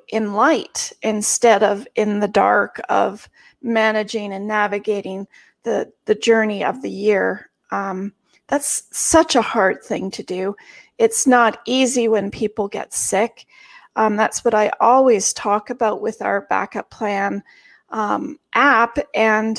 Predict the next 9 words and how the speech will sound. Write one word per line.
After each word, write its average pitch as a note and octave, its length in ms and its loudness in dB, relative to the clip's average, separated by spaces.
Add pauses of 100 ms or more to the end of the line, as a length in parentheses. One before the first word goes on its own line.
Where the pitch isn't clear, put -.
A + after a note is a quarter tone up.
the A3 80 -2
Emerging G#3+ 540 -2
Blueprint A#3+ 640 -2 (100)
is G#3+ 380 -4 (340)
the C4+ 80 0
difficulty D4+ 1080 0
of G#3+ 480 2 (1300)
once C#4+ 420 2
you C#4 320 0